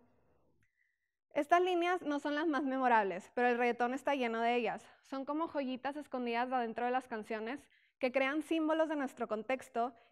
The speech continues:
y que en su totalidad forman como un mood board de cómo es Latinoamérica en el siglo veintiuno. Una de las herramientas que usa en exceso el reggaetón es la intertextualidad.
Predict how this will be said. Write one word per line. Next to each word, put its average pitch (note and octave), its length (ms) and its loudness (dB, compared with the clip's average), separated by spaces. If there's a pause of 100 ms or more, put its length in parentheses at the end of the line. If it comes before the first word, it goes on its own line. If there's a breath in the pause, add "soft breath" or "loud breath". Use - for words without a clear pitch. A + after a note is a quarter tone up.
y B3+ 100 -4
que B3 120 2
en A#3+ 200 -2
su B3+ 140 -4
totalidad B3 640 4
forman C4+ 340 2
como B3+ 220 -2
un B3 120 0
mood C4 280 0
board B3 320 0
de A3+ 120 -4
cómo A#3 280 -2
es B3+ 40 -2
Latinoamérica A3 600 -2
en A3+ 60 -2
el G#3+ 100 -4
siglo G#3 220 -6
veintiuno. G#3 440 -6 (220)
Una D4+ 240 -2
de F#4 60 -2
las F4 180 -2
herramientas B3 600 -2
que C4 160 0
usa A#3+ 340 0
en C4 160 -4
exceso A#3+ 380 -4
el C#4 60 -4
reggaetón A#3+ 600 -2
es B3 240 -2 (140)
la B3+ 160 0
intertextualidad. G#3+ 840 -4